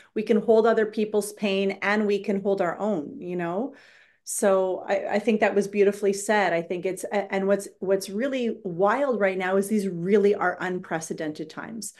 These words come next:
I mean, we have lived through nine eleven. We've seen different kinds of maybe war-like situations, but this is really,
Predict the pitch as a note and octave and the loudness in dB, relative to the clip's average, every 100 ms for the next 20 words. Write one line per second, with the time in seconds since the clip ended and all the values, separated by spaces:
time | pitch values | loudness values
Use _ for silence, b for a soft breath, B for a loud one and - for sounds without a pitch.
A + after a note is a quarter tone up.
0 | B B - G3+ G3+ G3 B - G#3+ A3 | B B 4 6 6 2 B 0 2 4
1 | G3+ F#3+ F#3 G3+ G3 - F3 F#3 F3+ E3+ | 2 2 2 2 2 -4 -2 0 2 0
2 | E3 B B _ _ - D#3+ D#3+ D3+ F3+ | -4 B B _ _ -10 -8 -8 -2 0
3 | B3+ B3+ G#3+ F3 D#3+ - G#3+ A3 G3 G#3 | 2 4 4 2 -2 -2 2 2 4 2
4 | G#3 F#3+ F#3+ F#3+ F3+ F3 F3+ E3+ E3 - | 2 -2 -4 -4 -2 0 0 -2 -6 -18
5 | _ F#3 F3+ F3+ F3+ F3 F#3 F#3 F3+ F3 | _ -4 -2 -2 -2 0 2 2 2 -2
6 | E3+ F3+ - E3 G3+ A#3 A#3+ G#3+ G#3 b | -4 -14 -6 0 2 2 2 2 0 b
7 | b b _ - A3 - D4 - D#4 C4 | b b _ -2 0 2 0 2 0 0
8 | G#3 A3+ A#3 A3+ A3 G#3+ | 0 4 6 6 2 -2